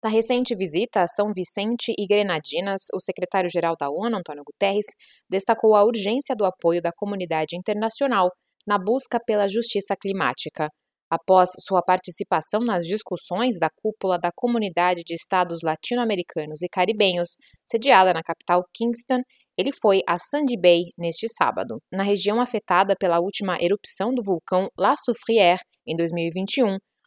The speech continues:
Guterres ressaltou a velocidade com que o local se recuperou do incidente.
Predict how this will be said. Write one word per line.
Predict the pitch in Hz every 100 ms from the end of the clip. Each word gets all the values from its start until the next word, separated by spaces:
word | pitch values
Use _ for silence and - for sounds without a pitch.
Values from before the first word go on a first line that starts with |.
| _
Guterres | 202 220 240 233
ressaltou | 233 226 233 196 202 214
a | 190
velocidade | 190 202 220 202 170 202 208 185
com | 190
que | 190
o | 214
local | 226 - 202
se | 196 214
recuperou | 202 277 277 302 233 170
do | 170
incidente. | 180 185 226 156 107 131 -